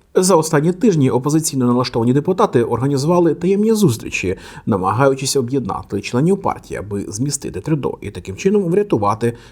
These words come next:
ліберальну партію від можливого провалу на виборах. Власне, Ліберальна партія Канади — це як повітряний шар, який,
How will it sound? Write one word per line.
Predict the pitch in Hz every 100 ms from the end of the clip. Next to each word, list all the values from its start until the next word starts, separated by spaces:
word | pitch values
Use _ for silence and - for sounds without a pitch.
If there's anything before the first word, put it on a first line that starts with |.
| -
ліберальну | 156 156 135 95 95 98
партію | 101 85 104 101
від | 98 95
можливого | 143 113 87 87 92 110
провалу | 180 120 62 92 92 95 - _ -
на | 98 120
виборах. | 131 190 147 - - - -
Власне, | 240 240 160
Ліберальна | 151 139 135
партія | 139 123 123 113
Канади — | 151 202 233 131 110 - - -
це | -
як | 175 -
повітряний | 185 170 160 165
шар, | 156 98 78
який, | - 104 98